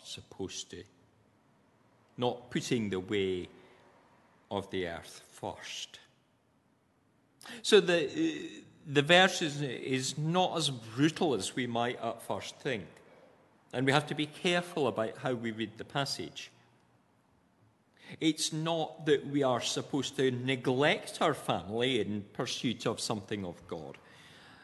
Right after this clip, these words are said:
Uh, as Paul says to Timothy in one Timothy five,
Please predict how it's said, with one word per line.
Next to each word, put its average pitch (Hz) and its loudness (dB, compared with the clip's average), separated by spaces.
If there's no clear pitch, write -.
Uh, 147 -4
as 123 0
Paul 165 4
says 139 0
to - -8
Timothy 160 0
in 113 0
one 123 0
Timothy 107 -6
five, 131 -2